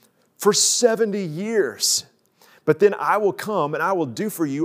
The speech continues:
all the good things that I've promised." So this is like, "These are things that I've already told you I'm going to do. I'm going to do it. I'm going to make it happen, and I'm going to bring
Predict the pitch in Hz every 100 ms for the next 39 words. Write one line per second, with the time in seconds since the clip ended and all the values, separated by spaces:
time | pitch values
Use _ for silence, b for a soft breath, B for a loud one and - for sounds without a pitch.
0 | 160 175 208 214 170 226 165 190 175 165
1 | 156 156 - - 214 214 101 - - b
2 | b - 202 202 185 202 165 - B B
3 | - 139 226 214 220 208 202 175 156 -
4 | 175 214 208 156 190 196 165 160 156 156
5 | 151 123 117 170 165 101 - B B -
6 | 175 220 220 214 160 135 214 190 131 160
7 | 208 202 160 139 170 190 131 147 170 139
8 | 127 151 139 196 180 156 117 117 151 185
9 | 202